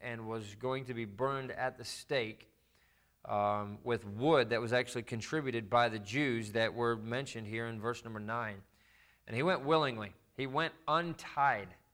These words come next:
They didn't bind his hands and drag him to the stake. He walked there untied.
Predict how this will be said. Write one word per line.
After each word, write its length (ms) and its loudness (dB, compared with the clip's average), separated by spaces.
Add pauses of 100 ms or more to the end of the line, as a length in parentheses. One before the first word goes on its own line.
(760)
They 140 4
didn't 360 0
bind 360 6
his 180 -4
hands 360 -2
and 120 -6
drag 360 2
him 180 -4
to 120 -10
the 100 -10
stake. 440 -8
He 100 -6
walked 480 2
there 400 -6 (1080)
untied. 540 4